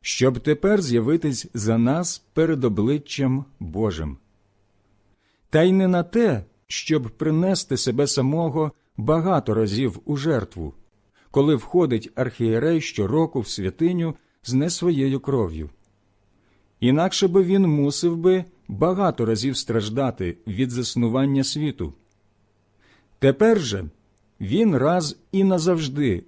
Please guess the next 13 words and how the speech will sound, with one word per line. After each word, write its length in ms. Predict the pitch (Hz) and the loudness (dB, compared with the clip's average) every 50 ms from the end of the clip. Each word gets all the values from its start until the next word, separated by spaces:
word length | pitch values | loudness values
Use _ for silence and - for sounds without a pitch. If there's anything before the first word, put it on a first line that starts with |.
| _ | _
з'явився 720 | - 107 92 92 101 123 135 131 156 196 208 170 - - 123 | -10 -10 -6 -2 0 0 2 2 2 2 2 0 -2 -2 0
на 120 | 127 131 | 0 0
кінці 420 | 123 - 143 147 135 - - 190 180 | 0 -2 -2 -4 -2 -2 -2 -2 -2
віків, 480 | 147 135 - - 180 214 220 208 - - - _ _ _ _ _ | -2 -2 -2 -2 -2 -2 -2 -2 -4 -10 -20 _ _ _ _ _
щоб 440 | - - - - - 185 180 147 135 | -12 -12 -6 0 2 2 2 2 0
знищити 800 | 117 107 139 139 147 160 185 175 - - - 147 - - 110 | -2 0 0 2 2 2 0 -2 -4 -6 -6 -6 -4 -4 -4
гріх 460 | 98 85 101 117 156 175 170 - - _ _ | -4 -2 -2 -2 0 0 -2 -4 -8 _ _
своєю 560 | - - - 123 117 113 110 120 127 127 127 | -8 -6 -4 -2 -2 -2 0 0 0 0 0
жертвою. 640 | 117 104 110 127 127 117 - - 92 87 85 76 71 - _ _ _ _ _ _ _ _ _ _ _ _ _ _ _ _ _ _ _ _ _ _ _ _ _ _ _ _ _ _ _ - | -2 -2 -2 -4 -4 -4 -6 -10 -10 -8 -8 -8 -10 -14 _ _ _ _ _ _ _ _ _ _ _ _ _ _ _ _ _ _ _ _ _ _ _ _ _ _ _ _ _ _ _ 0
І 120 | 120 131 | 2 4
як 240 | 156 185 208 202 - | 4 4 4 2 0
призначено 680 | - 196 208 175 185 220 233 226 - - 196 190 185 | 0 0 0 2 2 2 2 2 0 0 0 0 2
людям 480 | 180 185 190 170 131 123 117 110 98 - | 2 2 2 2 2 0 0 -2 -2 -4